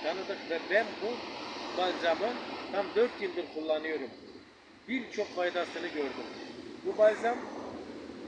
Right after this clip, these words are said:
diş macunu var. Efendime söyleyeyim,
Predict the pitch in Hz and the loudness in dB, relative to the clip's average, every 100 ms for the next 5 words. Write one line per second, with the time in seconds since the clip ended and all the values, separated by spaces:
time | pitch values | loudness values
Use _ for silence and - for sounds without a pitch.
0 | - 185 208 - 208 208 214 220 220 220 | -6 -6 -4 0 2 2 2 0 4 4
1 | 240 - - - - - - - - - | 4 -2 -6 -6 -8 -10 -10 -10 -8 -8
2 | - 180 180 185 - 180 180 185 | 0 0 0 -2 -2 0 4 4